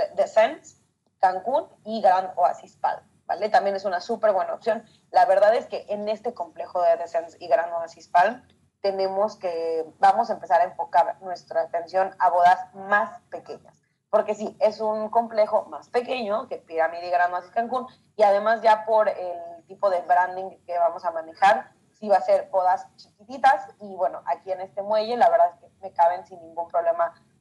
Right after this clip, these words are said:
treinta personas en una ceremonia, así que también es una opción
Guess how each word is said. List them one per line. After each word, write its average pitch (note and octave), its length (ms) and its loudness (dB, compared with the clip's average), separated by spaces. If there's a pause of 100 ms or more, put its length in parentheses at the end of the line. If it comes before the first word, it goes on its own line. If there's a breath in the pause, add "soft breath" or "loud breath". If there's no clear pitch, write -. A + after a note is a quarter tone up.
(140)
treinta G#3 540 4
personas F#3 680 -2
en E3+ 120 -10
una E3+ 200 -6
ceremonia, E3 580 -2
así F3 200 -4
que F3+ 100 -10
también F#3 500 0
es - 240 -6
una F#3 220 -4
opción - 460 -2